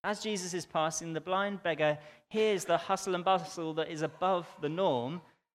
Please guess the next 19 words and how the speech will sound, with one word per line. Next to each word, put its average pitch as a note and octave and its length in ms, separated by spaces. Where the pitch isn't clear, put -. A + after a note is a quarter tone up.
and F3+ 100
says, F3+ 280
"What's F#3+ 280
going G#3 280
on?" A#3+ 160
And - 1040
the - 20
people A#2 240
say, C#3 220
"Well, D#3 100
Jesus D3+ 320
of F3 140
Nazareth G#3 420
is B2 80
passing C3+ 360
by. A3 420
He's - 100
coming F3+ 240
by." A#3+ 220